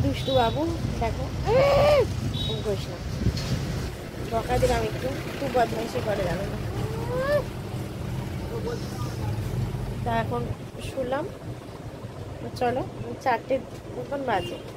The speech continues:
তা ভিডিওটা এই পর্যন্তই, নেক্সট ব্লগে আবার দেখা হচ্ছে।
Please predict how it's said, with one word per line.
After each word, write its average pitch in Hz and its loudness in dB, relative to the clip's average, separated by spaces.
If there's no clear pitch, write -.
তা 247 2
ভিডিওটা 262 0
এই 285 4
পর্যন্তই, 302 0
নেক্সট - -8
ব্লগে 220 -2
আবার 262 -2
দেখা 254 0
হচ্ছে। 262 -2